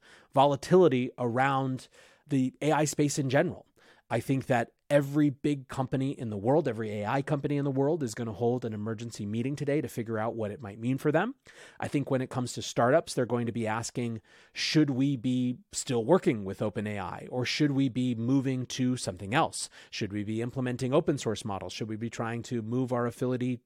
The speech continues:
uh, affiliation to somewhere else?" I think that it has big implications for Anthropic, for example, as the number two of the startup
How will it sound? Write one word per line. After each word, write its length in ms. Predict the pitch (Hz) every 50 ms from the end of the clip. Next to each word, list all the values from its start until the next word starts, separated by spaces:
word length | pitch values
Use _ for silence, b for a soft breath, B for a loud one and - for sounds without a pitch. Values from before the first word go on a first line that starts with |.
| _ _ -
uh, 120 | 120 120 120
affiliation 640 | 110 - 131 127 127 123 120 131 - - 135 123
to 120 | - 135
somewhere 400 | 120 - - 127 127 127 123 123
else?" 320 | 139 170 143 - - - B B B B B B B B -
I 80 | -
think 200 | - - 135 127
that 120 | - 123 120
it 80 | 117
has 300 | 98 120 117 117 107 98
big 260 | - _ - 120 120 131
implications 640 | 120 127 135 123 - 131 127 120 - 143 131 127 -
for 380 | - - 139 117 120 123 127
Anthropic, 640 | - - 131 131 - - - 127 156 - - 98 - -
for 200 | - - 113 107
example, 480 | 92 - 110 101 104 101 120 113 117 -
as 320 | 110 110 110 110 110 107
the 240 | 107 113 113 110 98 B B B B -
number 380 | 117 123 131 143 131 139 127
two 400 | - - - 156 156 151 143 135
of 100 | 117 110
the 160 | 110 123 120
startup 520 | 113 - - - 131 123 127 123 117 -